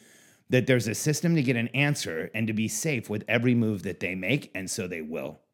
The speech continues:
They will start to use that system as a crutch. Now, that's how it affects teams.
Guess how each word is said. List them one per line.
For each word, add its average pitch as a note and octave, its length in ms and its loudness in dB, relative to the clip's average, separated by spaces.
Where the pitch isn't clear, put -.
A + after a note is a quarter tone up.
They G2+ 120 0
will B2+ 120 0
start A2+ 260 -4
to - 80 -8
use G#2 300 -4
that G#2 220 -6
system F#2 480 -8
as E2+ 140 -10
a E2+ 40 -16
crutch. - 540 -14
Now, F#2+ 140 -6
that's E3 220 -2
how D3 140 0
it A2+ 60 0
affects - 380 -6
teams. - 540 -10